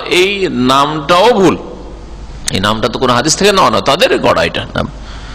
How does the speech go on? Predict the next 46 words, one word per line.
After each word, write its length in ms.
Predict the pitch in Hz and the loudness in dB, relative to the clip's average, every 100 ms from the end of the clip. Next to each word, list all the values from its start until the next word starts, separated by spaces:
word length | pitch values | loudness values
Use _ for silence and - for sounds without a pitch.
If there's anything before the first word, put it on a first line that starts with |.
| - - - - - | -12 -12 -12 -8 -2
সালাম 300 | - 156 123 | 2 2 2
ফেরার 240 | 131 117 | 2 2
পর 120 | 117 139 | 2 2
সম্মিলিত 420 | 139 135 127 131 | 2 2 2 2
দোয়া 260 | 135 190 | 4 4
করলো, 180 | 196 220 | 4 2
নবী 40 | - | 2
সাল্লাল্লাহু 220 | 147 117 | 2 2
আলাইহি 40 | |
ওয়াসাল্লাম 280 | 156 170 147 | 0 2 2
জীবনে 300 | 139 139 170 | 2 2 2
একবার 280 | 170 175 185 | 2 2 2
এই, 120 | 185 185 | 2 2
এই 120 | 185 | 0
তরিকাই 420 | 170 175 180 185 | 2 2 2 2
করলেন 340 | 180 196 196 208 | 2 2 4 2
না, 220 | 214 220 220 - - - - | 2 0 -2 -14 -16 -16 -4
আর 160 | - 143 | 2 4
ওটার 220 | 143 151 | 4 4
নাম 240 | 147 147 147 | 4 2 4
দিয়ে 120 | 151 | 4
দিল 140 | 151 | 4
মোনাজাত। 580 | 147 147 135 110 107 131 | 6 4 4 4 2 2
মোনাজাত 460 | 151 185 185 202 190 | 2 4 2 2 0
এই 80 | |
নামটাও 540 | 170 151 139 123 185 233 | 2 2 2 2 2 4
এখানে 440 | 220 208 190 175 269 - - - | 2 2 2 2 0 -10 -16 -4
মানে, 400 | 110 120 120 117 127 | 0 4 4 4 2
উম, 520 | 123 123 117 110 - | 0 -2 0 0 0
উপযুক্ত 480 | 160 156 175 196 - | 2 4 2 2 2
নাম 380 | 185 143 123 104 | 2 2 2 0
নয়, 160 | 82 - | -2 -4
কারণ 200 | 110 107 | -2 0
মোনাজাত 640 | 110 135 160 175 208 226 - | 2 4 4 4 4 2 0
মানে 200 | 135 135 | -2 0
চুপিসারে 500 | 139 180 190 - 175 170 | 2 2 2 2 2 2
কথা 260 | 160 175 | 2 4
বলা 280 | 190 214 294 - - - - | 4 4 2 -2 -16 -18 -6
সালাম 340 | - 131 131 | 0 2 2
ফেরার 180 | 135 151 | 2 2
আগে 180 | 131 139 | 2 2
পর্যন্ত 420 | - 95 113 90 | 0 0 0 0
নামাজের 380 | 107 143 185 190 | 2 2 2 2
ভিতরে 280 | 156 117 87 | 0 0 0
হয়ে 120 | 80 | -2
থাকে। 240 | 76 - | -6 -10